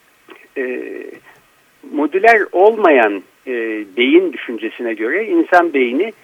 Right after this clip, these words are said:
e, bütün problemleri, e, çözmek için, e, eşit,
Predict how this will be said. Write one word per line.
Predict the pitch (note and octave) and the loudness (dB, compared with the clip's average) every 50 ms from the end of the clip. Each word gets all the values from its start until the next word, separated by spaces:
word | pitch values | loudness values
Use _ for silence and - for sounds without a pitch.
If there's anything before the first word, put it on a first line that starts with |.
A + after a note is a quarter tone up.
| _ _ _ _ _ _ _ - | _ _ _ _ _ _ _ -14
e, | C#2 C2 A#1+ - B1+ A#1+ A#1+ A#1+ A#1+ B1 - - _ _ _ _ _ _ _ _ C#3 | -12 -10 -10 -10 -10 -10 -10 -10 -12 -14 -14 -16 _ _ _ _ _ _ _ _ -20
bütün | C#3 - - B3+ B3 G#3 | -16 -10 -6 -6 -6 -4
problemleri, | - - D#3+ D3+ C#3 C3+ C#3+ C#3+ C#3 C3+ C#3 C#3 C#3 C#3 D3 D#3+ D#3+ D#3 D#3 _ _ - | 0 2 2 4 4 4 2 2 2 2 0 0 0 0 0 0 -2 -4 -6 _ _ -12
e, | D3+ C#3 C3 B2+ B2+ B2+ C3 B2 - - - - | -10 -8 -8 -6 -6 -6 -8 -8 -10 -12 -8 -6
çözmek | C3+ C3 A#2+ B2 C#3+ D#3+ F3 E3+ - - | -4 -4 -4 0 0 2 2 0 -2 -8
için, | - - C#3 B2 B2 A#2+ - _ _ _ _ _ _ _ _ B2+ | -10 -6 -6 -6 -6 -8 -12 _ _ _ _ _ _ _ _ -14
e, | A#2 A2+ A2 G#2+ G#2+ F#2 E2+ E2+ D#2+ G#2 G#2 F2 F#2 A2+ B2 - _ _ _ _ _ _ _ _ - | -14 -12 -12 -12 -12 -12 -12 -12 -10 -10 -10 -10 -12 -14 -16 -18 _ _ _ _ _ _ _ _ -12
eşit, | C#3 C3 - - A3 G3 | -10 -10 -8 -8 -10 -10